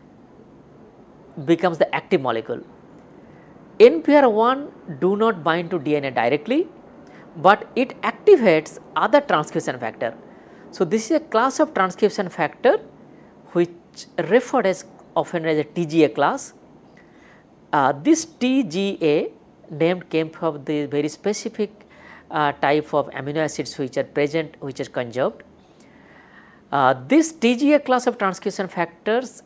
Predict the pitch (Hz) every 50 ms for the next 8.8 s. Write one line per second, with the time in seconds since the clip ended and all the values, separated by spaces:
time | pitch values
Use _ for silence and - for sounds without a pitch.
0 | _ - 156 160 165 151 143 170 175 180 190 190 - 196 180 185 180 175 170 -
1 | 190 185 180 160 151 151 151 160 175 240 - - - _ _ _ _ _ _ _
2 | _ - 226 285 381 381 262 190 190 214 294 453 - - _ _ _ _ _ _
3 | - 139 170 190 - - - 175 156 143 135 185 185 175 180 208 247 320 - -
4 | - - _ _ _ _ - 190 202 240 247 190 165 196 214 240 247 247 262 202
5 | 247 - - 185 156 143 139 139 135 - 139 139 143 - - - - - _ -
6 | 147 143 - - 147 139 139 135 135 - - 190 233 277 233 220 165 147 147 165
7 | - - - _ - - - - _ _ _ - 139 139 135 131 - 147 139 139
8 | - - - 127 - - - 160 143 156 156 156 151 - - -